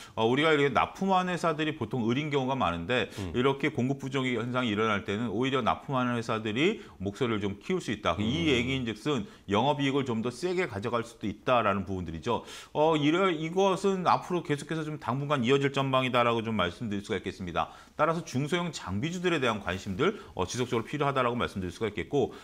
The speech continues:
Speaker 1: 또 이제 대형 그 아이티 회사들이 연초에 이제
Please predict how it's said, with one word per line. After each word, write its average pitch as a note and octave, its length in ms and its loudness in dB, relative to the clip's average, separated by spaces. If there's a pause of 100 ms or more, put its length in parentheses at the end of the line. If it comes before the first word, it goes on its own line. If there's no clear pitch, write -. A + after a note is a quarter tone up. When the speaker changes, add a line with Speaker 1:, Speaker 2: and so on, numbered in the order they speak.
(180)
Speaker 1:
또 G#3 140 8
이제 E3+ 220 2
대형 F3+ 640 2
그 B2+ 400 4
아이티 C#3+ 300 2
회사들이 D3+ 580 0
연초에 D3+ 460 2
이제 A#2 320 0